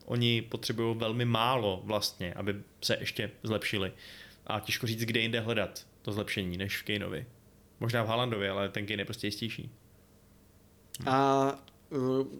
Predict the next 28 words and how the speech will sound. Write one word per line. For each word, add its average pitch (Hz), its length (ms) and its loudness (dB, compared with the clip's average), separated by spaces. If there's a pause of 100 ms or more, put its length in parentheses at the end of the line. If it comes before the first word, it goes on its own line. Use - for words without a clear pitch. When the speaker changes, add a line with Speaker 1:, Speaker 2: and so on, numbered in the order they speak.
(240)
Speaker 2:
ty 160 80 2
bys 185 180 2
teda 202 520 4
být 165 360 0
jako 180 420 6
Paratici, 147 640 4 (140)
co 135 120 -2
znamená 135 220 6
nový 135 240 6
sporting 135 420 0
director, 127 480 4 (640)
tak 139 140 2
chtěl 151 220 6
bys 180 160 2
jako 190 180 2
spíš - 240 -2
Kanea 165 260 2
udržet 170 260 4
za 165 120 4
každou 175 260 4
cenu, 180 220 4
anebo 202 280 4
bys 165 140 0
si 175 100 0
řekl, 151 160 4
„Hele, 151 120 6
tak 156 140 -2
OK, 147 180 0